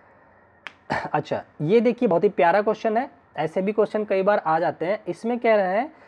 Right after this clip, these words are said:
संजना ने मृदा की अंतःस्रवण दर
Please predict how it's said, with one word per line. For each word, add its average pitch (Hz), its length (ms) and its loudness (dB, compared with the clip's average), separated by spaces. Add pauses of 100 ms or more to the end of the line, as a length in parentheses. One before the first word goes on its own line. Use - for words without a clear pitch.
(320)
संजना 202 580 4
ने 202 500 2
मृदा 180 480 4
की 226 420 -2
अंतःस्रवण 185 1040 0
दर 170 260 4